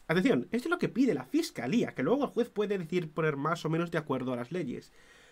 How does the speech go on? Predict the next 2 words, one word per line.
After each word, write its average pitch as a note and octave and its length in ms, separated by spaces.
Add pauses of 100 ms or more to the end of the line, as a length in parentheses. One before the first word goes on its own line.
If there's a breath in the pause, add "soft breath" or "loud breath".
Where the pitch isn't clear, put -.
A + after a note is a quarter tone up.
(480 soft breath)
Pide, B2 460 (1080 loud breath)
eh, D3+ 220